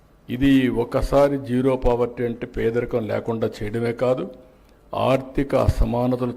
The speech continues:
తగ్గిస్తూ అందరి జీవన ప్రమాణాలు పెంచుతూ ఆర్థిక వ్యత్యాసాలు తగ్గించడం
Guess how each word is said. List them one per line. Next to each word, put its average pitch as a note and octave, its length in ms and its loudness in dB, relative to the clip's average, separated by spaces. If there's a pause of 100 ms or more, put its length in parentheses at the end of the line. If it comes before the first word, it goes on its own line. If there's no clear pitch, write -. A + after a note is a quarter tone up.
తగ్గిస్తూ A2 540 -4 (680)
అందరి C#3 520 2
జీవన B2 460 0
ప్రమాణాలు A2+ 560 -2
పెంచుతూ A#2+ 480 -2 (800)
ఆర్థిక B2+ 500 0
వ్యత్యాసాలు A2+ 720 -2
తగ్గించడం G#2+ 680 -2